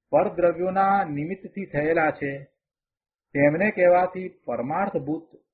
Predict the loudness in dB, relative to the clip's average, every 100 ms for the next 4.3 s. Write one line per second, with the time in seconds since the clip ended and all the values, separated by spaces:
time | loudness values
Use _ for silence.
0 | _ _ _ _ -8 -8 -8 -10 -8 -8
1 | -10 -12 -12 -14 -6 -6 -4 -6 -6 -10
2 | -10 -6 -6 -6 -8 -4 -6 -6 -10 -16
3 | _ _ _ _ _ _ _ _ _ -8
4 | -6 -4 -4